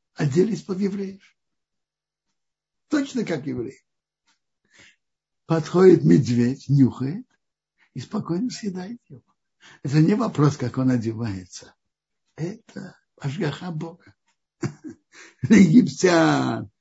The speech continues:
был, было это наказание, на евреев нет. <laughs> Это показало наблюдение Бога.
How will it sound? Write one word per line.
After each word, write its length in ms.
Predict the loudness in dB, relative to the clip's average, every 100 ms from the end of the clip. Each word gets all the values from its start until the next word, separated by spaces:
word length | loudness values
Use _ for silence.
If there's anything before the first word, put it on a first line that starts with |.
| _
был, 460 | 8 8 8 4 -4 _
было 240 | 6 8 8
это 220 | 4 2
наказание, 840 | 0 -2 -6 -6 -6 -4 -8 -10 -18 _ -2
на 80 |
евреев 440 | -2 -2 -8 -20 -20
нет. 160 | -20 -20 _ _ _ _ _ _ _ _ _ _ _ _ _ _ _ _ _ _ _ -10
<laughs> 560 | -10 -10 _ _ -16 -16 _ _ _ _ _ _ _ _ _ _ -20 -20 _ _ _ _ _ _
Это 480 | -16 -10 -10 -10 -10
показало 680 | -10 -6 -8 -6 -6 -4 -2
наблюдение 680 | -2 -2 -2 -2 -2 -4
Бога. 340 | -6 -12 -14